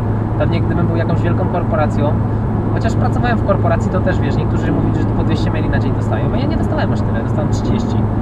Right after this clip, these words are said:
Bo jak dostawałem mail, który mnie nie interesował, to dotąd pisałem do tej osoby, że nie chcę tego maila dostawać, dopóki mnie nie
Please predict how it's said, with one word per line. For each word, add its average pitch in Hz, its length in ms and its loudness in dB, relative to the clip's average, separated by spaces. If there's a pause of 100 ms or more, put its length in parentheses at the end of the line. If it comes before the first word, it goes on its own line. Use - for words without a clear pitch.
(240)
Bo 107 60 -2
jak 113 140 0
dostawałem - 380 0
mail, - 140 0
który - 180 0
mnie - 80 -2
nie - 80 0
interesował, - 520 0
to - 140 -2 (460)
dotąd 175 280 0
pisałem 170 240 0
do 165 80 -2
tej 170 120 0
osoby, 165 280 0
że - 100 -2
nie 165 120 0
chcę 175 120 -2
tego 147 200 0
maila 147 220 0
dostawać, - 520 0
dopóki - 260 0
mnie 170 100 0
nie 165 100 0